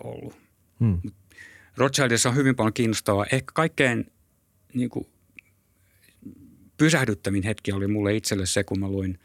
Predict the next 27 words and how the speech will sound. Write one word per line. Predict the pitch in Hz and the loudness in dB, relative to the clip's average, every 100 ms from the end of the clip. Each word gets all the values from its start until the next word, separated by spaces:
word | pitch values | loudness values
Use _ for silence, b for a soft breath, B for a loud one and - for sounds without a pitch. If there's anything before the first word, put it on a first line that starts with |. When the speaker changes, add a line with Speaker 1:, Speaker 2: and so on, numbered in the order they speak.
| b b b b b _ - - - | b b b b b _ -16 -8 2
Speaker 1:
New | 131 | 4
York | 123 98 | 4 2
Timesin | 107 98 104 | 0 0 0
artikkelia | 98 107 95 - 98 104 - - | 0 0 -4 -8 -10 -8 -10 -6
vuodelta | 101 95 92 | -4 -2 -2
yhdeksänkymmentäkuusi, | 117 110 - 90 98 - 123 110 - - - - _ _ _ _ _ _ _ _ _ _ _ _ _ - - | 0 0 -2 -6 -12 -10 -8 -8 -4 -4 -4 -8 _ _ _ _ _ _ _ _ _ _ _ _ _ -16 -4
jossa | 104 - | -2 0
lehti | 113 131 117 | 2 2 0
teki | 101 - | -2 -6
katsauksen | - 131 - 98 - 101 | -4 -2 -2 -4 -4 -6
siihen, | 104 92 | -4 -4
että | 92 | -2
missä | 107 - 98 | -2 0 -2
Rothschildit | 104 - 98 92 90 | -4 -4 -8 -8 -14
on | - | -8
nyt | 131 131 107 | -4 -4 -4
ja, | 95 87 B B B B B | -4 -6 B B B B B
ja | 104 | -4
mikä | 101 107 | -2 -2
se | 95 | -4
suku | 92 104 - - | -6 -6 -8 -10
on | - | -10
ollut, | 120 120 120 - _ _ b b b b b b | -10 -12 -16 -20 _ _ b b b b b b
ollut | 110 104 98 | -4 -2 0
ja | |
missä | 98 107 - | 0 0 -2
kaikessa | - 95 95 - - | -4 -10 -4 -4 -4